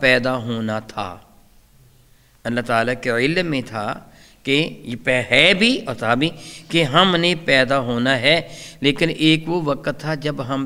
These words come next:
पैदा नहीं हुए थे, हम दुनिया में आए ही नहीं थे,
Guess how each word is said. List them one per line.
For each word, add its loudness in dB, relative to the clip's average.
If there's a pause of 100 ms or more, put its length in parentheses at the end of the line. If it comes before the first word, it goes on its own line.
पैदा -2
नहीं -2
हुए -8
थे, -10 (2000)
हम 2
दुनिया 4
में -2
आए 4
ही 4
नहीं 2
थे, 2